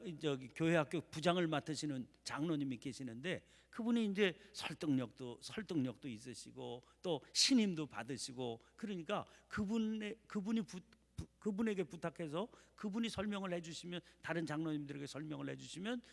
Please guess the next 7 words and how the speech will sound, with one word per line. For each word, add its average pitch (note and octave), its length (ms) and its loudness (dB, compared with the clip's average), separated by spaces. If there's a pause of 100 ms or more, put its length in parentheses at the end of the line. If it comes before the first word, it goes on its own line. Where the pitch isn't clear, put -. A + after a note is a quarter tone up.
(120)
이 B3 120 0
교회학교의 G#3 640 0
애로사항이 D3 560 -2 (220)
잘 - 420 -2 (200)
해결될 F#3+ 460 0
것 - 200 -12
같아요. - 300 -20